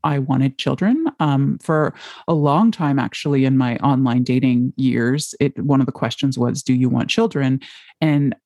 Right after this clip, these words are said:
it, I started out by saying no. And then I kind of evolved that to, "Well, maybe someday." And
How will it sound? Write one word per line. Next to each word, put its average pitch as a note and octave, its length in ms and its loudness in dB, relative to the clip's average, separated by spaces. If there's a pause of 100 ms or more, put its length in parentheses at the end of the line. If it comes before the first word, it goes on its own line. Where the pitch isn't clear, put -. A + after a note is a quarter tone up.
(180)
it, D#3 120 -4 (200)
I D3+ 220 0
started F#3+ 280 0
out - 120 -2
by A#2+ 60 -4
saying - 300 0
no. D3+ 560 -2 (360)
And D#3 140 2
then D#3+ 100 4
I D3+ 200 4
kind D#3+ 240 2
of C3+ 100 0
evolved C3 600 0
that A#2 240 -2 (120)
to, B2+ 240 2
"Well, A#2+ 420 -2
maybe D3 560 2
someday." - 680 -2 (200)
And D3 580 2